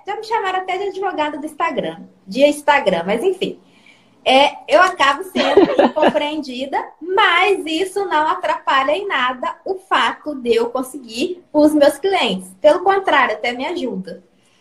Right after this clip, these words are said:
Então, durante a pandemia, enquanto muita gente tava se descabelando aí porque não tava conseguindo cliente, não estava conseguindo fazer atendimento online,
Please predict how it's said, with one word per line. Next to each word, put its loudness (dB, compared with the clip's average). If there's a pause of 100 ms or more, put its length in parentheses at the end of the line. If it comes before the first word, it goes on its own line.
(120)
Então, 2
durante 4
a 0
pandemia, 0
enquanto 2
muita -2
gente -6
tava 0
se -8
descabelando 2
aí -2
porque -8
não -4
tava 0
conseguindo -6
cliente, -4 (360)
não 4
estava 0
conseguindo -2
fazer 0
atendimento -4
online, 2